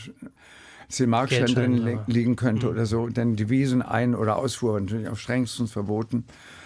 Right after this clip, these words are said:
Speaker 1: Und ich hatte also schon physische Angst vor diesen Leuten, weil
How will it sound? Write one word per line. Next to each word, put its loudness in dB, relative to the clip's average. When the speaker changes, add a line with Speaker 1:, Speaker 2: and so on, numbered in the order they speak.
Speaker 1:
Und 2
ich -8
hatte 0
also 0
schon 0
physische -4
Angst -2
vor -2
diesen -2
Leuten, 2
weil 2